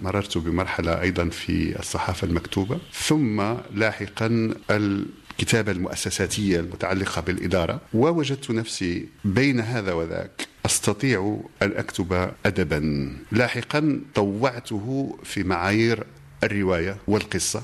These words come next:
فأصدرت ما أستطيع أن أدافع عن هويته بانتمائه إلى بيئة الصحراء، ولعلي في ذلك طبعًا أتقصى أثرًا طيبًا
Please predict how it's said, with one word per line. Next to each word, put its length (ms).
فأصدرت 1300
ما 500
أستطيع 600
أن 200
أدافع 560
عن 280
هويته 960
بانتمائه 920
إلى 160
بيئة 400
الصحراء، 500
ولعلي 360
في 120
ذلك 720
طبعًا 420
أتقصى 580
أثرًا 540
طيبًا 600